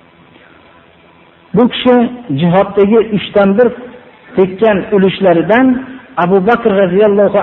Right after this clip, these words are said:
anhuning farzandlariga alohida mol ajratgan ekanlar. Ajratib aytgan ekanlarki, "Nima uchun men o'zimni ulushimdan Abu Bakrning rasulini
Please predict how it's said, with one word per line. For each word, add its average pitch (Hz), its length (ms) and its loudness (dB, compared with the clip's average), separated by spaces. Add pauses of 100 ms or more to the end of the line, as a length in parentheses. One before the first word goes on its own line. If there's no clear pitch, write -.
anhuning 185 400 0 (120)
farzandlariga 170 720 0 (180)
alohida 175 460 0
mol 151 280 0
ajratgan 127 440 -2
ekanlar. 82 360 -10 (560)
Ajratib 190 540 2 (600)
aytgan 170 320 0
ekanlarki, 185 520 2 (140)
"Nima 196 200 4 (120)
uchun 240 220 2 (100)
men 220 120 2 (140)
o'zimni 208 360 2
ulushimdan 202 720 2
Abu 185 260 0
Bakrning 196 480 0
rasulini - 1040 -4